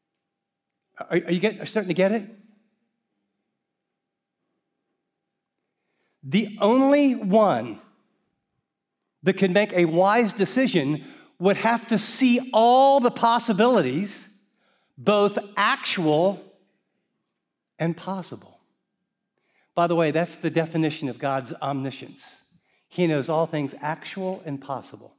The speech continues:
You say, "But where do you get that?" Do you remember Jesus? I think he was speaking to the, in Capernaum, and they didn't respond. He said, "If the message I gave here in Capernaum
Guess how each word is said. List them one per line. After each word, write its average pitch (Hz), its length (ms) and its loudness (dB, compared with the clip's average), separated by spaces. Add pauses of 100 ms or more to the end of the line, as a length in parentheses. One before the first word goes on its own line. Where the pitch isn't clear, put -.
(580)
You 139 80 -10
say, 135 160 -8
"But 131 120 -6
where 139 180 -8
do 147 60 -6
you 143 60 -8
get 156 240 -10
that?" 127 220 -4
Do - 20 -20
you 143 60 -8
remember 180 240 -2
Jesus? 190 480 -6
I 160 80 -6
think 175 180 -6
he 170 60 -8
was 151 140 -6
speaking 156 600 -6 (480)
to 160 80 -4
the, 147 160 -6 (160)
in 151 200 -6
Capernaum, 143 580 -8 (1200)
and 131 80 -4
they 135 120 -2
didn't 156 240 -2
respond. 139 540 -10 (880)
He 180 100 0
said, 185 220 -2
"If 254 260 -2
the 208 80 4
message 240 500 2
I 233 220 2
gave 196 320 4
here 240 300 0
in 196 140 -2
Capernaum 180 680 0